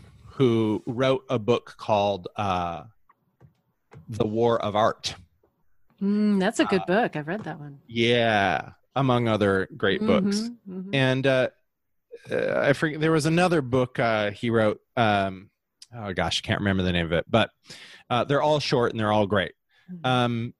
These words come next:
Speaker 1: but he talks about the, uh, uh, the, these adjacent careers, these purpose adjacent careers. Like, how many talent agents do you know in Hollywood that have four or five unfinished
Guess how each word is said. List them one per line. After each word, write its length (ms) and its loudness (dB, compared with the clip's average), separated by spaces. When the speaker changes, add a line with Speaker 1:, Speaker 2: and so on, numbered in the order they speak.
Speaker 1:
but 140 4
he 80 4
talks 420 -2
about 360 0
the, 320 0
uh, 320 2
uh, 240 -2
the, 240 0
these 280 0
adjacent 520 0
careers, 480 -4
these 240 -4
purpose 440 0
adjacent 440 0
careers. 300 0
Like, 140 0
how 300 0
many 460 -2
talent 440 0
agents 440 0
do 100 0
you 100 4
know 200 2
in 80 0
Hollywood 720 0
that 160 2
have 360 2
four 320 0
or 60 -2
five 400 0
unfinished 880 2